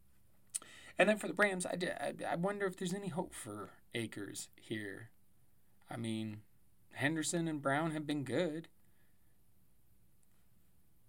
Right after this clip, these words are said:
I don't know. McVay said he needs to get him more involved, and we're not seeing it.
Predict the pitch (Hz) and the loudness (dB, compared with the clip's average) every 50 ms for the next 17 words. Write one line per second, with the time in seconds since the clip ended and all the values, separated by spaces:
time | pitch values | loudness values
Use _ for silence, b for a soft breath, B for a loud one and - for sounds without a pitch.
0 | - - - - - - - - - - - - - - - - - - 147 175 | -20 -20 -20 -20 -20 -20 -20 -20 -20 -20 -20 -20 -20 -20 -14 -4 0 0 2 2
1 | 185 190 208 214 254 269 190 135 - - - - - - - - - - - - | 2 0 -2 -2 -2 -4 -6 -8 -12 -14 -20 -20 -20 -20 -20 -20 -20 -20 -20 -20
2 | - - - - - - - - 127 131 - 131 147 160 160 - 180 170 175 175 | -20 -20 -20 -20 -16 -6 2 2 2 6 6 6 6 6 6 4 2 2 2 2
3 | 175 185 190 180 - - 165 180 180 175 170 170 170 170 170 165 - - - 233 | 2 0 -2 -2 -4 0 2 2 2 4 2 2 2 0 0 0 0 0 -2 -2
4 | 226 233 226 208 220 247 247 240 226 - - 220 220 226 233 214 - - - | -2 -4 -4 -4 -4 -4 -4 -4 0 0 0 0 0 -2 -6 -8 -10 -12 -14